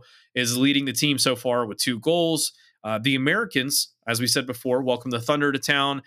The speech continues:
after defeating them five to three in Wichita. And I gotta say,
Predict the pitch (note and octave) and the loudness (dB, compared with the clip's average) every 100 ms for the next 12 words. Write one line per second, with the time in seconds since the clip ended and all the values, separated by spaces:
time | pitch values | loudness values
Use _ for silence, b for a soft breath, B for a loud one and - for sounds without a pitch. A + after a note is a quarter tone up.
0 | b b B2 - A#2+ A#2+ F3 F#3+ G#3 G3 | b b -2 0 -2 0 2 2 2 0
1 | F#3 F3 G3 G#3+ G#3 - C4 E3+ - F3 | 0 0 -2 -2 -6 2 4 4 4 2
2 | G#3+ D#3 C3 B2 - A#2+ B2 B2 B2 B2 | 2 2 0 0 0 2 0 0 2 2
3 | B2 A#2 _ _ _ _ _ _ - B2+ | 0 -6 _ _ _ _ _ _ -4 -2
4 | D3+ - D3 B2 G#2 | 0 2 2 0 -2